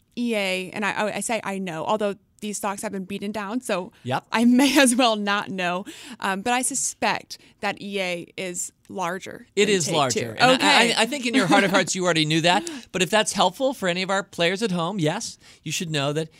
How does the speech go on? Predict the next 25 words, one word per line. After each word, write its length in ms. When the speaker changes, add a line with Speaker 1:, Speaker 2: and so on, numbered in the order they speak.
Speaker 2:
E 160
A 80
is 160
larger 380
than 160
Take-Two 300
Interactive. 80
Speaker 1:
Well, 80
that, 200
that's 340
good, 280
because 420
I 100
think 240
for 200
it 80
to 80
be 100
smaller, 600
it 100
would 140
have 160
to 80
be, 120
have, 220